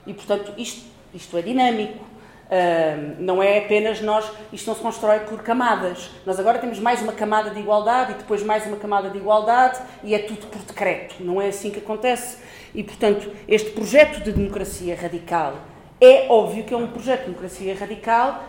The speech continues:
que tem que se, que vai alterar profundamente a ordem social. Alterar a ordem social patriarcal é alterar as relações sociais da, da, da, da, da sociedade. E é aqui que nós reencontramos o nosso feminismo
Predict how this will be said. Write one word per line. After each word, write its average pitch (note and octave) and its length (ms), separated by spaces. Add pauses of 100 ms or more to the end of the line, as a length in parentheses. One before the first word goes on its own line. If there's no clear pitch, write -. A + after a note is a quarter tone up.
que - 60
tem C#4+ 160
que - 100
se, - 200 (360)
que - 160
vai C4 260
alterar C4+ 440
profundamente D4 640
a C4+ 60
ordem C4+ 260
social. - 460 (480)
Alterar C4 420
a C4+ 80
ordem A3+ 280
social G3+ 320
patriarcal A3+ 720 (240)
é C#4 120
alterar D4+ 420
as D4 100
relações C#4 340
sociais B3+ 440
da, B3 240
da, A#3 400
da, A3 680
da, G#3 200
da G#3+ 120
sociedade. A#3+ 560 (320)
E G3+ 220
é - 100
aqui F#3+ 360 (300)
que - 60
nós G3 280
reencontramos G3+ 1040 (300)
o F#3 80
nosso F3+ 380
feminismo G3 680